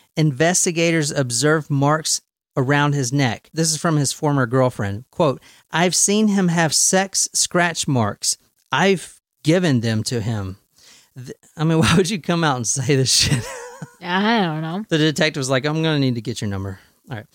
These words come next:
Speaker 2: <laughs>
Speaker 1: "This one was much different," she said. "I actually went up to him and said, 'John, that's not from sex. That's really bad.'" His response, "Rough night. Don't ask."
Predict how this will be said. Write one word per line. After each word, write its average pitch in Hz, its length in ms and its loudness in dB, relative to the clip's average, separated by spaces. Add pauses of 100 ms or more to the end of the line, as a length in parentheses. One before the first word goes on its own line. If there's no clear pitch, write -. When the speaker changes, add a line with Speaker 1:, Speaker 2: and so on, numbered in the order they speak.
(160)
Speaker 2:
<laughs> 240 160 -4 (680)
Speaker 1:
"This 185 300 2
one 208 240 2
was 160 160 2
much 156 340 0
different," 156 460 -2
she 131 120 -4
said. 107 400 0 (200)
"I 151 160 2
actually 165 500 0
went 156 320 0
up 160 220 0
to 156 120 0
him 135 260 2
and 127 160 0
said, 127 260 0
'John, 110 480 0 (460)
that's 151 280 0
not 147 260 2
from 127 200 -2
sex. - 600 0
That's 139 320 0
really 123 360 0
bad.'" 98 420 -4 (480)
His 175 240 2
response, 170 800 0 (460)
"Rough 139 420 0
night. 110 420 0
Don't 123 240 0
ask." 107 440 -2